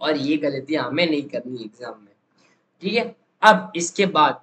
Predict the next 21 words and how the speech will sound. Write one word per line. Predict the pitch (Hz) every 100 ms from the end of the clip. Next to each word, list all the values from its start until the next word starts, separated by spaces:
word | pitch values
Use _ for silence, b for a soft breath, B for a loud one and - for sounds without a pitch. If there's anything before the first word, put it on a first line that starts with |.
| _
ये | 165 208
हो | 185
गया | 165 175 151
हमारा | 156 220
magnetic | 180 147 151 151
quantum | - 127 120 127
number, | 120 113 110 -
उसका | 127 156
value | 139 123 139
भी | 139
हमने | 147
देख | 139 135 135
लिया। | 170 -
अब | 190 220 -
हम | 151 151
आते | 139 - 143
हैं |
spin | 165 - 151 156
quantum | 151 127 127
number | 127 117 113
पे। | -